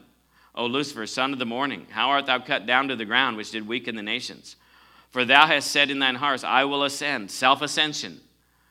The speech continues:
self-promotion. "I'm going to climb that ladder, baby, and you better get out of my way. I might use your face to step on as I'm climbing that ladder." How many of you know there's a lot of that attitude out there? In the leadership world, in the hyper-leadership,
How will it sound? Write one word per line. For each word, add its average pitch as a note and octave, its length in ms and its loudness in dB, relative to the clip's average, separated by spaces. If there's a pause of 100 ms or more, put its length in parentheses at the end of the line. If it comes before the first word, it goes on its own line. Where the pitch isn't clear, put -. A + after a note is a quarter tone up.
self-promotion. B2 960 -2 (380)
"I'm A#2 200 -12
going A#2+ 180 -4
to G#2 60 -6
climb A#2+ 380 -2
that A#2 200 2
ladder, A2+ 300 2
baby, A2+ 400 -2
and G#2+ 100 -4
you A#2 60 -6
better G#2 180 -6
get G#2 140 -6
out G#2+ 160 2
of A2+ 80 -4
my A2+ 120 2
way. A2 140 0
I A2 60 4
might C3 180 2
use A#2+ 180 -6
your A#2+ 120 -6
face B2+ 280 -2
to A2 80 -8
step C3 300 -2
on A2 180 0
as G2+ 120 -8
I'm G#2+ 120 -2
climbing A#2 340 -4
that B2 180 -2
ladder." F2+ 340 -4 (800)
How C3 120 -2
many C3+ 120 -4
of - 20 -2
you C3 40 -4
know B2+ 120 0
there's A2+ 220 -4
a G#2 60 -8
lot G#2 200 2
of G2+ 60 -4
that F#2+ 140 -4
attitude F#2 420 -8
out D2+ 200 -20
there? C#2+ 280 -20 (640)
In A2 100 -12
the A2+ 80 -6
leadership C#3 420 -2
world, B2 220 -4
in A#2 140 -4
the A2+ 80 -2
hyper-leadership, B2+ 880 0